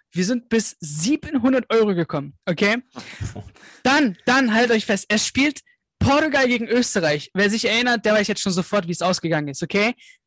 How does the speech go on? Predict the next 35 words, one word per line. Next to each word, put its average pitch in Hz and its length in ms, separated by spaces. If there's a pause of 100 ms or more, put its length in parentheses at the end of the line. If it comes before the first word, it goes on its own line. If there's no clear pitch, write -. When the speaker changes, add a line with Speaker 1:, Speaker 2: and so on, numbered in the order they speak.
(160)
Speaker 1:
Halbzeit, 277 720 (400)
wir 247 220
denken 262 340
uns, 302 340 (240)
<laughs> 240 380
und 202 180
die 220 140
Quote 240 380
ist - 120
lächerlich, 190 540
eins 214 260
Komma 208 180
eins 185 240
fünf, 185 220
glaub 147 200
ich, 139 120
war's, 139 240
genau. 160 300 (480)
All 294 280 (220)
in, 190 240
siebenhundert 247 600
Euro 196 320 (320)
auf 202 220
eins 269 220
Komma 226 200
eins 208 220
fünf, 254 300
damit's, - 580 (200)
keine 190 180
Ahnung, 196 240
achthundertzwanzig 196 760
Euro 208 280
wird 185 140
oder 180 160
sowas. 185 220